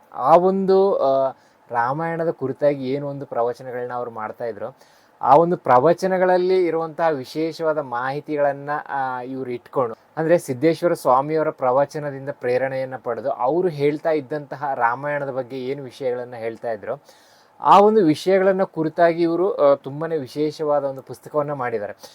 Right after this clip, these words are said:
ನಿಮಗೆ ಇದರಲ್ಲಿ, ಆ, ಇವರು ಮಾಡಿರುವಂಥ ಈ ಒಂದು ವಿಶೇಷವಾದ ಪುಸ್ತಕದಲ್ಲಿ ಏನು ವಿಷಯ ಇದೆ ಅಂತ ನಾವೀಗ ನೋಡೋದಾದ್ರೆ,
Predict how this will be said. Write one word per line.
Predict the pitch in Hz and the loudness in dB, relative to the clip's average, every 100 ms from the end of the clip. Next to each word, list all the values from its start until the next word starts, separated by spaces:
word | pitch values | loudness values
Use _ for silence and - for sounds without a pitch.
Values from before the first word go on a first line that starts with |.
| _ _ - | _ _ -4
ನಿಮಗೆ | 180 214 233 | 2 8 8
ಇದರಲ್ಲಿ, | 220 220 175 185 - | 10 8 8 8 6
ಆ, | 151 156 151 | 6 8 8
ಇವರು | 139 160 156 | 6 0 0
ಮಾಡಿರುವಂಥ | 143 139 170 160 | 4 2 2 0
ಈ | 180 | 0
ಒಂದು | 170 165 | 0 -2
ವಿಶೇಷವಾದ | 143 123 147 147 156 | -6 -2 -2 0 -2
ಪುಸ್ತಕದಲ್ಲಿ | 156 - 127 151 160 165 170 165 | -2 -10 -14 -8 -4 0 0 0
ಏನು | 143 147 185 185 | 2 4 4 2
ವಿಷಯ | 135 127 196 190 | -2 -2 2 2
ಇದೆ | 170 | 2
ಅಂತ | 170 151 | 0 0
ನಾವೀಗ | 147 139 139 | 0 2 0
ನೋಡೋದಾದ್ರೆ, | 131 127 127 127 110 | 2 4 4 4 2